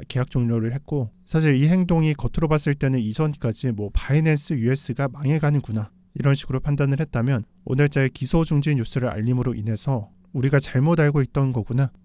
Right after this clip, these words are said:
사실상 어떻게 보면은 에스이씨가 문제를 삼고 있는 부분들을 미리 도려낸 거구나. 이런 판단을 할 수 있을 겁니다. 즉 본격적인 법정 분쟁 전에 리스크를 줄인 셈이 되는 거죠. 자, 그렇지만 이렇게 대응을 했음에도 불구하고 아마 모든 부분을 도려내지는 못했을 거라고 보는 게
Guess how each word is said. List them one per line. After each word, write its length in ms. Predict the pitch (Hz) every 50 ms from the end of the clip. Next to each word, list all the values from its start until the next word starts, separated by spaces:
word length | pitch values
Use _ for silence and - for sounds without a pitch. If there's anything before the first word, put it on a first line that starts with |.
| _ -
사실상 460 | - - 156 151 170 156 - 165 131
어떻게 240 | 117 - - - 143
보면은 420 | 143 - 127 123 123 127 131 113
에스이씨가 600 | 98 101 117 - - 170 165 - - 160 156 147
문제를 360 | 131 110 113 120 160 160 160 151
삼고 280 | 156 156 151 - 143
있는 240 | 139 131 139 135 131
부분들을 580 | - - 110 123 131 131 113 117 113 139 135 110
미리 320 | 104 120 131 160 160 151
도려낸 480 | - - - 143 165 165 160 156 151 135
거구나. 420 | 139 135 - - - 123 127 127 - _ _ _ _
이런 280 | - 143 127 147 156 156
판단을 440 | 147 147 147 143 139 135 131 131 139
할 100 | 165 165
수 140 | - -
있을 260 | 117 98 - - 120 113
겁니다. 440 | - 110 101 101 98 - 117 107 - -
즉 260 | - - 117 117 113 - -
본격적인 600 | 120 120 123 - 151 143 - 147 139 143 139 127
법정 320 | - 107 - - 156 147
분쟁 320 | 143 151 147 139 143 139 123
전에 240 | 135 123 123 117
리스크를 440 | 107 104 110 113 - - - 117 110
줄인 300 | - - - 120 139 151
셈이 240 | 143 139 131 117 113
되는 240 | - 113 110 113 110
거죠. 300 | - 101 - - 107 - _ - - _ -
자, 200 | - 123 120 120
그렇지만 560 | 123 131 143 143 - 143 131 131 131 131 123
이렇게 460 | 120 131 151 156 - - 147 139 135
대응을 320 | - 123 123 123 135 139
했음에도 420 | 151 156 - - 165 151 143 135 143
불구하고 600 | - 123 113 120 113 127 117 113 - 135 131 120 -
아마 280 | 110 117 123 120 120
모든 280 | 107 110 123 123 165 165
부분을 440 | 160 160 147 151 147 143 139 131 -
도려내지는 560 | - 131 143 147 139 135 131 - 131 127 107
못했을 600 | 98 101 - - 139 131 - - - 131 127 123
거라고 320 | - 123 120 117 113 123
보는 340 | 110 - 120 110 110 104 104
게 260 | - 131 127 110 104